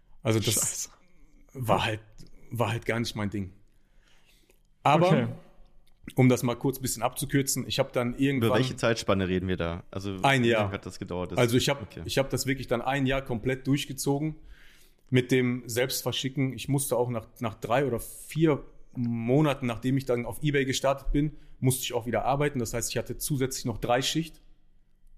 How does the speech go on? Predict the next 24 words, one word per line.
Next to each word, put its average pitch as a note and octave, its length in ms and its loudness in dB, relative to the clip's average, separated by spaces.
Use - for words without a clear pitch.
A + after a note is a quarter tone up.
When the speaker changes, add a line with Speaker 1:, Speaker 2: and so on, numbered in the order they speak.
Speaker 1:
Also A#2 180 4
ich G#2+ 80 0
bin C3 140 4
dann B2 440 -2
um C3 120 -2
zwei C#3+ 300 4
gekommen, D3+ 440 0
um, A#2+ 300 -4
bis - 180 0
vier D#3+ 240 2
Uhr C#3 120 4
musstest C#3 340 -2
du B2+ 60 -4
die A#2+ 120 -2
Pakete C3+ 540 -2
alle C3 160 2
verschicken. D#3+ 680 -2
Aber B2 100 -2
ich A#2 100 4
hatte B2+ 140 2
gar G#2+ 120 -2
keinen G#2+ 160 -8
frei E2+ 220 -10
mehr. E2 180 -12